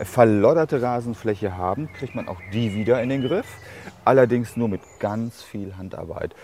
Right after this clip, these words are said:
Und um das immer angesagt ist, dann würde ich lieber dazu neigen, ne, oder raten, eine Wildrasenfläche,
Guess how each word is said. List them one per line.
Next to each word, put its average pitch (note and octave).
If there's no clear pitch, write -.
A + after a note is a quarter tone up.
Und A2
um F2
das D3+
immer D3
angesagt A2+
ist, -
dann G#2
würde A2+
ich G#2
lieber G#2+
dazu G2
neigen, F2+
ne, F2
oder -
raten, G#2
eine A#2
Wildrasenfläche, F2